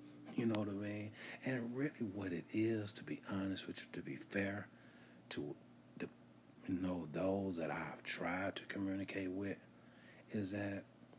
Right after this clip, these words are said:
they on a different plane. You know what I mean? They on something different. They on something different. But see, that's why I say there are a billion people in this planet. A billion people in this planet.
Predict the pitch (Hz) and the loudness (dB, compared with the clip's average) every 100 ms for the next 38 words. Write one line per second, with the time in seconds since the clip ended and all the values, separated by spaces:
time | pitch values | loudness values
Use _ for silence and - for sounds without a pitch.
0 | - - - 117 131 131 123 113 123 - | -20 -20 -4 4 6 6 4 2 0 0
1 | 117 107 - - 113 117 104 - - - | -2 -2 -8 -4 0 0 0 -6 -14 -18
2 | - - - - - 110 98 101 110 104 | -18 -18 -18 -6 2 4 4 4 4 4
3 | 110 110 - - - 110 127 117 113 113 | 2 -2 -8 -16 -4 0 2 2 0 0
4 | 107 101 85 92 82 - - - - - | 0 0 2 2 0 -4 -14 -18 -20 -20
5 | - - 107 117 107 107 - 90 85 80 | -14 -2 2 4 2 2 0 0 0 0
6 | 87 82 - - - - - - - 117 | 0 -2 -4 -12 -12 -14 -6 0 2 2
7 | 104 - - 87 82 - - - 113 - | 2 0 -2 0 -2 -2 -2 0 2 0
8 | - - - - - - - - 127 131 | -4 -14 -20 -20 -20 -20 -14 2 4 4
9 | 107 92 - - - - 127 120 117 113 | 2 0 -4 -12 -2 2 4 4 2 0
10 | 110 - - - - 127 107 82 - - | -4 -10 -18 -14 0 2 2 -2 -4 -8
11 | - 120 123 - - - - - - - | -2 0 0 -2 -6 -6 -4 -6 -10 -20
12 | - - - - - - - - - - | -18 -18 -20 -20 -20 -20 -6 -4 -2 8
13 | 127 127 120 110 113 98 85 85 78 - | 8 10 6 2 0 -2 -4 -6 -8 -8
14 | - 80 76 | -6 -6 -6